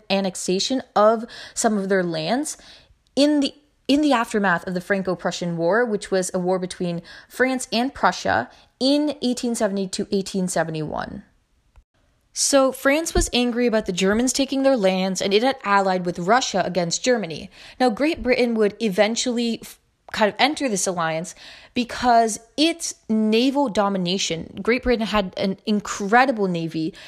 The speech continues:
that was threatened by Germany, who had a growing navy. So this alliance would become the Triple Entente, or the Triple Entente.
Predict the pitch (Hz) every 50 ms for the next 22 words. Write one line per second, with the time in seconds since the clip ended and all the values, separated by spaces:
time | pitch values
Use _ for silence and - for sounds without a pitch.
0 | - - - 202 190 233 240 254 302 - - 262 269 269 - - - - - -
1 | - 214 226 226 233 - 196 190 180 180 - 180 175 170 175 - - 294 302 359
2 | 330 254 214 185 175 165 190 - 214 202 190 185 160 - - - - 214 202 196
3 | - 208 185 160 - 185 185 202 208 202 196 180 170 170 165 160 156 156 - -
4 | - - - - - - - - - - - - 285 269 - 202 208 285 349 349
5 | - - 262 240 233 202 196 196 190 190 - - 220 185 175 214 - - - 202
6 | 185 180 180 190 - - 190 185 - - - - 233 220 220 226 220 220 - -
7 | 185 180 175 175 - - - - - - - - - - - _ _ _ _ _
8 | _ _ _ - _ _ _ _ _ _ _ _ - 240 220 208 196 185 208 196
9 | - 233 214 208 190 190 175 170 - 175 - 180 185 - - - -